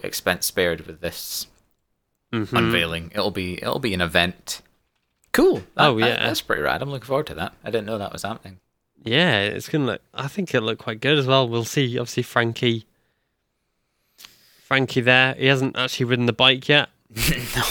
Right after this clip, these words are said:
Speaker 1: other than for forty
Speaker 2: Apart
Speaker 1: minutes.
Speaker 2: from at Valencia,
Speaker 1: <laughs>
Speaker 2: yeah,
Speaker 1: Yeah,
Speaker 2: that was
Speaker 1: yeah.
Speaker 2: it.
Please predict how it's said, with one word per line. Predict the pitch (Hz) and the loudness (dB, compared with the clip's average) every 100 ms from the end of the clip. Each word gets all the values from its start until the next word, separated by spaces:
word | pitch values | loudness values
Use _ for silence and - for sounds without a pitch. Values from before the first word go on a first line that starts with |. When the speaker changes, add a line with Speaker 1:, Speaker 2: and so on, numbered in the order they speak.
| - - | -4 -4
Speaker 1:
other | 107 98 | -4 -4
than | 104 98 | -4 -4
for | 98 92 92 _ _ _ _ _ _ _ _ _ _ _ - | -2 -2 -4 _ _ _ _ _ _ _ _ _ _ _ -12
forty | - 104 117 | 0 4 4
Speaker 2:
Apart | 139 190 - | 6 6 6
Speaker 1:
minutes. | 156 | 6
Speaker 2:
from | 143 | 6
at | |
Valencia, | 127 135 131 - 113 | 8 6 6 4 6
Speaker 1:
<laughs> | 110 | 8
Speaker 2:
yeah, | 123 120 | 8 8
Speaker 1:
Yeah, | 113 | 8
Speaker 2:
that | 120 131 | 6 4
was | 113 | 2
Speaker 1:
yeah. | 139 135 | 4 6
Speaker 2:
it. | 117 113 123 - | 6 4 0 -8